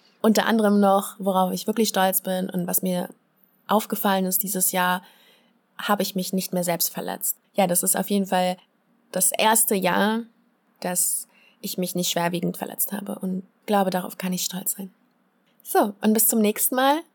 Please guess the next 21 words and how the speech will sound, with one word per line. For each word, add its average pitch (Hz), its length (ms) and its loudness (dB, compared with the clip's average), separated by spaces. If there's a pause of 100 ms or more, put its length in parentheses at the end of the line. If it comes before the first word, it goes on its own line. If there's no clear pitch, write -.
(240)
Ich - 100 -12
freue 247 120 2
mich, 262 80 0
dass 233 160 -2
ihr 226 60 -2
dabei 202 340 0
wart, 202 280 -4
dass - 180 -4
ihr 185 260 -8 (320)
zugehört 247 380 2
habt. 214 240 2 (120)
Es 208 120 0
tut 226 140 -6
mir 214 120 0
wirklich 214 240 0
wahnsinnig 202 540 2
leid, 180 320 2
dass 190 140 -4
ich 202 120 -8
es 196 160 -4
nicht 190 300 -6